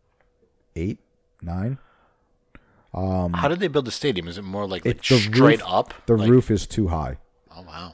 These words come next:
Speaker 1: The noise, and I know if my friends from Boston will tell me, like, "Oh, you don't know."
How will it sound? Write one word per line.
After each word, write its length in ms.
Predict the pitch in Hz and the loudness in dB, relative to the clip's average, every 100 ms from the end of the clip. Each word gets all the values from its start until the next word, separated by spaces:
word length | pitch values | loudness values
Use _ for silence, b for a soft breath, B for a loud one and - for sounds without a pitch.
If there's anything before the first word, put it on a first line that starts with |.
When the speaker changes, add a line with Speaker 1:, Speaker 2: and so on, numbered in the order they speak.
| 104 | -2
Speaker 1:
The 100 | 104 | -2
noise, 600 | 104 117 117 110 98 - | 4 6 8 8 4 0
and 300 | 110 95 82 - | -4 -4 -6 -6
I 140 | 95 | -4
know 240 | 90 90 - _ - | 0 -2 -4 _ -14
if 200 | 85 _ _ | -14 _ _
my 140 | 101 87 | -8 -6
friends 300 | 92 85 78 | -6 -8 -8
from 140 | 85 | -6
Boston 400 | 85 82 - 82 | -2 -2 -4 -8
will 120 | 80 | -6
tell 220 | - 80 | -6 -6
me, 140 | 76 82 | -6 -4
like, 180 | 90 110 | -2 2
"Oh, 160 | 123 | 2
you 140 | 107 117 | 4 2
don't 200 | 117 107 | 0 0
know." 340 | 117 101 95 | 2 2 -2